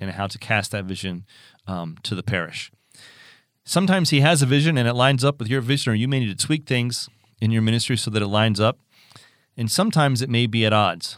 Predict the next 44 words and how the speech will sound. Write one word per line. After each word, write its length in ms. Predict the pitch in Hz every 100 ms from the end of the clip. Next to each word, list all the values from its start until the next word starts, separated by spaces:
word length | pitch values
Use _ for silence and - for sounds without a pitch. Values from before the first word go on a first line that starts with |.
| _
Sometimes 500 | - 131 131 127 110
it's 120 | 101
just 340 | - 107 - - _
irreconcilable 960 | 113 117 131 123 110 117 107 98 101 98 _ _ - _ -
differences 760 | 123 - 98 95 87 - - -
in 180 | 98
vision. 300 | 92 90 92
You 80 | 90
may 320 | 104 98 92 - - - _
want 160 | 104 101
to 80 | 98
build 400 | 101 98 92 95 _ -
disciples 600 | 101 147 143 151 143 120
and 120 | 95
he 120 | 110
just 200 | 101 -
wants 180 | 107 95
to 100 | 98
throw 240 | - 98
pizza 320 | 92 - 127 92
parties, 380 | 98 90 85
and 80 | 85
you 60 | 95
may 160 | 113
have 400 | 110 107 101 90 - - - _
just 180 | 110 -
very 340 | 98 107 107
conflicting, 760 | 98 98 - 120 101 101 92 85 _ _
um, 380 | 92 90 82 - - -
visions. 540 | 98 135 107 82 - - - - -
And 80 | 107
if 80 |
you 80 | 110
feel 140 | 107 156
like 140 | 131
God 140 | 131
is 80 | 123
calling 300 | - 139 127
you 60 | 120
somewhere 300 | - 120 120
else, 160 | 135 -
then 120 | 110
maybe 220 | 117 123
that's 520 | 104 113 107 - -